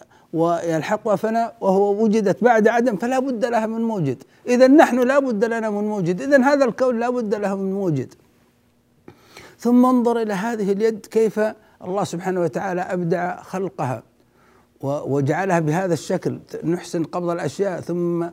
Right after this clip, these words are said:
انظر هذه المفاصل العجيبة، هذا الإبداع وهذه التسوية وهذا التخصيص وهذا التقدير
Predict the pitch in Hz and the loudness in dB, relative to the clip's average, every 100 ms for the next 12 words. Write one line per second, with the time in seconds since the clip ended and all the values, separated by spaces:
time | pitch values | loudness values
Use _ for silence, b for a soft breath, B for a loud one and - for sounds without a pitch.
0 | b - 185 185 175 196 180 175 143 202 | b -8 -6 -2 -2 -2 0 -2 -2 -6
1 | 156 175 151 160 196 180 120 - b b | -4 -4 -2 -2 -2 -4 -6 -12 b b
2 | - 185 220 208 202 175 143 196 185 139 | -8 -4 0 0 2 0 2 2 0 -4
3 | 117 _ b b b b - 131 202 214 | -8 _ b b b b -4 0 2 2
4 | 185 180 - 202 - 170 131 - b b | 2 0 -2 -6 -2 -4 -4 -10 b b
5 | - 127 196 214 202 - 190 - 208 190 | -6 -4 -2 -2 -4 -4 -8 -6 -2 -2
6 | 131 135 165 220 202 - 190 175 208 220 | -2 -4 -2 -2 -4 -4 -4 -2 0 0
7 | 175 | -2